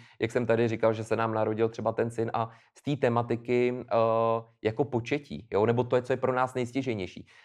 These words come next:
Tady před tím záznamem, než abych mohl teda řešit tenhle ten konkrétně záznam, tak je tam hodně zajímavý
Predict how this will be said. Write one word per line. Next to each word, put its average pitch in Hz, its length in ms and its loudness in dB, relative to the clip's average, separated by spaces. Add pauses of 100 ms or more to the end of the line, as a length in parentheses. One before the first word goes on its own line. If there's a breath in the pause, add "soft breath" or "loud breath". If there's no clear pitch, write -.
Tady 135 200 4
před - 200 -4
tím 113 180 -2
záznamem, 104 600 -2 (100)
než 113 300 -2
abych 143 240 -2
mohl 147 280 -2
teda 104 220 2
řešit 120 300 -6
tenhle 120 200 0
ten 120 160 -4
konkrétně 117 400 -4
záznam, 95 400 -4 (360 loud breath)
tak 104 140 -2
je 127 80 2
tam 139 160 2
hodně 123 340 0
zajímavý 127 680 0